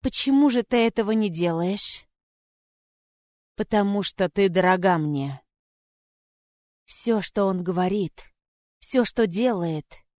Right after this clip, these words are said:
не имеет никакого значения, пока Нил сидит взаперти. «Где он?» В Корке немало заброшенных домов.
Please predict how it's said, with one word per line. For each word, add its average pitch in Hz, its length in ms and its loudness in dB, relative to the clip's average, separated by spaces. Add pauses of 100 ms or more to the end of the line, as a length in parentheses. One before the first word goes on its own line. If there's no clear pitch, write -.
(460)
не 233 220 4
имеет 226 400 0
никакого 190 600 -2
значения, 170 960 -4 (460)
пока 214 340 0
Нил 202 320 0
сидит 175 480 -4
взаперти. 165 840 -4 (1500)
«Где 247 420 4
он?» 175 340 2 (1300)
В - 100 -20
Корке 240 440 2
немало 233 500 2
заброшенных 175 720 -2
домов. 185 680 -2